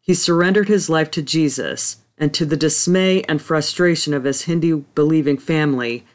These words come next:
he still serves God to this day. We see in both of these stories that there was a commissioning and a calling that happened after someone had a direct Damascus experience with Jesus.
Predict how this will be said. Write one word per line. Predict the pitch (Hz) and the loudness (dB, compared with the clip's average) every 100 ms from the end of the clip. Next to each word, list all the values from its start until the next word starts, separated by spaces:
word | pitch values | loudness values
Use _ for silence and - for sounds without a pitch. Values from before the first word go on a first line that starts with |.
| _ | _
he | - 151 | -2 -2
still | - - - 185 151 131 127 - | 0 -2 2 4 4 0 -4 -6
serves | - - 180 160 - | -2 2 2 2 -2
God | 147 127 127 | -2 0 -2
to | - | -6
this | 127 127 | -4 -4
day. | - 160 139 110 - _ _ _ _ - | 0 2 2 -2 -8 _ _ _ _ 4
We | 185 | 4
see | 185 - 254 262 269 | 4 4 6 6 6
in | - 160 | 2 4
both | 180 170 | 4 2
of | 170 | 2
these | 165 156 | 2 2
stories | - 170 165 143 135 - - _ - | 2 4 6 4 2 -2 -14 _ -6
that | 151 | 2
there | 190 190 | 6 6
was | 185 | 4
a | 180 | 0
commissioning | 175 180 202 202 190 170 151 - | 2 4 4 4 2 4 2 2
and | 151 | 2
a | 147 | 0
calling | - 175 170 165 143 | 0 2 4 4 4
that | 139 | 2
happened | 135 160 151 147 - 175 | 0 -2 2 0 0 0
after | 170 170 165 151 | 0 0 0 0
someone | - 151 147 139 | 2 2 2 0
had | 165 156 139 131 135 _ _ - | -2 0 0 -2 -8 _ _ -6
a | 143 | 0
direct | 156 147 165 165 - | 2 4 4 2 0
Damascus | 147 139 135 - 147 139 - | 2 2 0 -2 0 0 0
experience | 139 - 139 131 127 127 147 | -2 0 2 2 0 0 0
with | 135 | 0
Jesus. | - 170 156 123 73 - - | 2 2 2 0 -4 -4 -6